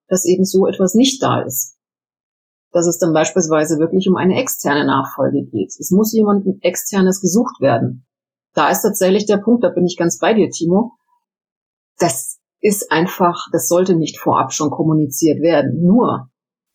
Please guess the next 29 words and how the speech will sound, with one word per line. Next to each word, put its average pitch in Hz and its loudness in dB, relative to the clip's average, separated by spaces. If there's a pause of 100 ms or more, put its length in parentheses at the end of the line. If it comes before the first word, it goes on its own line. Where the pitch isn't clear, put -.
(300)
der 151 0
Punkt 240 2
an 180 2
der 156 2
Sache 151 -2
ist - -2
ja - 2
der, 180 2 (1160)
die 170 2
Mitarbeiter, 202 2
Mitarbeiter 196 2
und 180 0
Mitarbeiterinnen 185 2
im 180 2
Unternehmen, 170 -4
die 190 -2
sind 175 0
ja 185 2
nicht 175 -4
blöd. 208 2 (360)
Die 175 0
wissen 196 2
ja 156 2
auch, 151 0
dass - -4 (180)
der 165 0
Eigentümer, 208 2 (120)
der - 2
Inhaber, 208 2